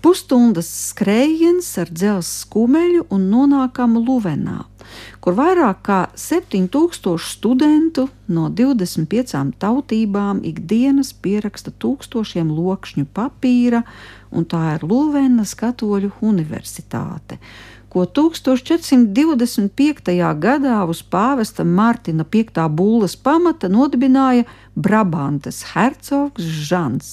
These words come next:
Ceturtais, un mūsdienās tā ir kļuvusi par vienu no ievērojamākajiem zinātņu centriem Rietumē Eiropā.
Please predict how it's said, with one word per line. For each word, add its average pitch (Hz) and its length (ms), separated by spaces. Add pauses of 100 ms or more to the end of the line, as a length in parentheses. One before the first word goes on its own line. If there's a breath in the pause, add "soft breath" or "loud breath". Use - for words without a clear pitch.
(100)
Ceturtais, 262 840 (580 loud breath)
un 233 160
mūsdienās 220 840
tā 262 160
ir 254 100
kļuvusi 254 320
par 202 160
vienu 247 300
no 180 180
ievērojamākajiem 190 1200
zinātņu 175 640
centriem 233 480
Rietumē 220 560
Eiropā. - 480